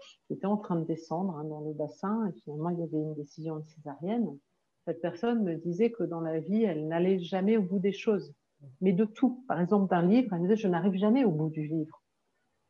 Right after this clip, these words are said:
Dès que je démarre un truc, je ne vais jamais au bout. » Et là, le fait qu'elle se, c'était une réparation de se mettre au monde, d'aller jusqu'au bout. Je me mets au monde voix basse. Cette fois-ci, je change mon programme, finalement.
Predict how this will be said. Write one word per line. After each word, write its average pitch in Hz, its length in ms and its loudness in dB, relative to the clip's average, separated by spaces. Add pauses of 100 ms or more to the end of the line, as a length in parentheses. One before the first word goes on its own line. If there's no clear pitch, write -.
(120)
Dès 208 60 6
que 208 80 6
je 214 80 6
démarre 214 400 6
un 202 80 4
truc, 233 260 -2
je 185 80 -6
ne 165 80 0
vais 190 120 2
jamais 190 260 0
au 196 140 4
bout. » 170 280 -2 (920)
Et 170 480 4
là, 220 360 4
le 165 120 2
fait 208 320 0 (120)
qu'elle 170 160 -6
se, - 160 -10 (480)
c'était - 320 -6
une 170 100 2
réparation 196 600 -2
de 202 120 -2
se - 200 -8
mettre 180 280 -2
au 190 40 2
monde, 214 160 4
d'aller 185 220 4
jusqu'au - 380 -6
bout. 196 320 2
Je - 180 -20
me 160 60 -6
mets 196 160 6
au 185 80 4
monde 196 380 2
voix 170 160 -4
basse. 180 420 -6
Cette - 280 -10
fois-ci, 170 320 -4
je 185 140 0
change 240 460 0
mon 156 140 -2
programme, 160 580 -2
finalement. 147 500 -12